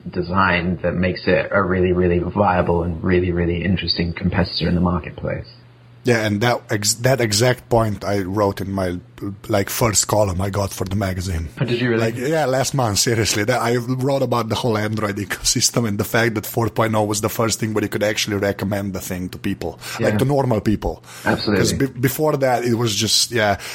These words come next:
Speaker 2: you know, the whole H T C, uh, Desire phones and the Desire H D, which were, like, beautiful pieces of hardware, basically. But they ran, like, two point three or two point one,
Speaker 1: Right.
Speaker 2: and that's just, it was pointless at that point, basically.
Speaker 1: Yeah.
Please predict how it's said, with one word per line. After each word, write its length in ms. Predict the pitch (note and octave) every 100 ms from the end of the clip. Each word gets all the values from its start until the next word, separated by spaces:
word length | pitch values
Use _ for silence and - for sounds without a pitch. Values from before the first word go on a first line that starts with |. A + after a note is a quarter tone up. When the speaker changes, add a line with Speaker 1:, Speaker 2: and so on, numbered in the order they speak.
| -
Speaker 2:
you 60 | C3+
know, 80 |
the 120 | D3 C#3
whole 260 | D#3 D3
H 260 | B2+ C#3 -
T 120 | C#3
C, 520 | - D3 C#3 B2 G#2+
uh, 320 | G2 G#2 G2
Desire 560 | F#2 G2+ G#2+ G#2+ B2 A#2+
phones 420 | - A#2 G2+ G2+ G#2+
and 100 | G#2
the 80 |
Desire 420 | G2+ G#2 A2 A#2 G#2+
H 220 | G#2+ G2+
D, 160 | A2+
which 220 | F#2+ G2+ -
were, 80 |
like, 260 | B2 A#2+ A2
beautiful 340 | C#3+ B2 G#2 G2+
pieces 340 | A2+ G#2+ G#2
of 80 | G#2
hardware, 420 | G2+ G2+ F2 F2
basically. 560 | F2+ F#2+ - F2 - F2 - - - -
But 140 | A2 A2
they 100 | C3
ran, 480 | B2 D3+ B2+ A2 - -
like, 260 | A2+ G#2 -
two 120 | A#2
point 320 | - G#2 F#2+
three 320 | - G#2+ G2+ F2+
or 120 | F#2
two 180 | - G#2
point 260 | G2+ F#2
one, 300 | F#2+ G#2+ F2+
Speaker 1:
Right. 120 | F2
Speaker 2:
and 160 | G#2+ G#2
that's 300 | G#2 - -
just, 380 | F2+ E2+ - -
it 100 | G#2+
was 140 | F#2+
pointless 520 | - A2 A2+ F#2+ -
at 100 | F2
that 200 | F2+ F#2+
point, 260 | - D#2+ F2
basically. 420 | F2 F2 -
Speaker 1:
Yeah. 60 | F#2